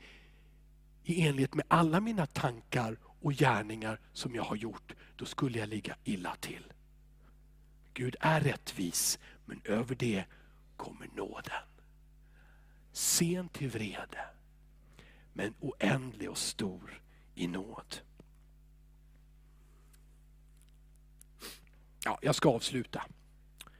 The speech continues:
Så att, ehm, jag säger bara så här, att vill du läsa lite mer om tungan och munnen, då får du slå upp Jakobs brev kapitel tre.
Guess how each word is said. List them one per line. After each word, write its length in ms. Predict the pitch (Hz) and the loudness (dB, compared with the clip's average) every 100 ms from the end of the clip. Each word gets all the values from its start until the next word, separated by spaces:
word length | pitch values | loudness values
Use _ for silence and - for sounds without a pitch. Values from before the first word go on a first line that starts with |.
| - - | -8 -2
Så 120 | 151 | 2
att, 340 | 151 139 - | 2 2 10
ehm, 580 | 151 147 135 131 127 113 | 12 12 10 8 4 0
jag 120 | 147 147 | 2 12
säger 260 | 185 175 | 12 12
bara 220 | 160 147 | 12 10
så 140 | 131 156 | 8 6
här, 220 | 156 139 | 8 8
att 200 | 131 - | 6 8
vill 80 | 156 | 8
du 100 | 165 | 12
läsa 300 | 175 151 175 | 10 10 10
lite 240 | 170 180 | 8 8
mer 260 | 175 175 156 | 10 10 10
om 140 | 147 - - - - - - | 4 -2 -14 -20 -20 -20 2
tungan 400 | - 156 151 147 | 6 8 8 6
och 160 | 139 139 | 4 4
munnen, 380 | 147 135 131 | 6 6 4
då 100 | 127 | 2
får 180 | 127 147 | 2 4
du 60 | 135 | 4
slå 200 | - 127 | 2 -2
upp 180 | - 135 | 0 2
Jakobs 520 | 131 - 139 - - | 2 2 -2 -4 -4
brev 320 | 127 123 117 - - - | 0 0 0 -6 -16 -4
kapitel 560 | 127 - 123 - 117 | -4 -2 -6 -4 -8
tre. 400 | - 113 113 92 | -4 -2 -2 -4